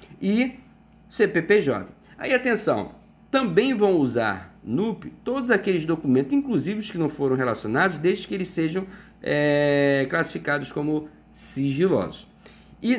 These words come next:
não, agora não utiliza a nup dentro desse, desse, desse mundo todo de abrangência de nup. Dos documentos normativos, só quem não usa nup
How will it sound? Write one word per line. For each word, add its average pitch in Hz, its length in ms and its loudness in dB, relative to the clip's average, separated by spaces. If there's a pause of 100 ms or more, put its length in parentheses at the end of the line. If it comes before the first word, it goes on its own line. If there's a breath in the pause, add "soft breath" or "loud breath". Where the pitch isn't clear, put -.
(120)
não, 254 420 4
agora 185 280 2
não 214 360 0
utiliza 240 480 -2
a 240 40 -2
nup 208 380 2
dentro 160 240 -2
desse, 160 400 0
desse, 139 840 -2
desse 131 480 -4
mundo 139 360 0
todo 151 380 -2
de 127 480 -2
abrangência 127 540 0
de 131 120 -2
nup. 98 240 -2 (400 loud breath)
Dos 202 200 0
documentos 180 600 2
normativos, 127 840 0
só 233 200 -2
quem 233 160 -4
não 151 140 0
usa 117 200 0
nup 151 320 0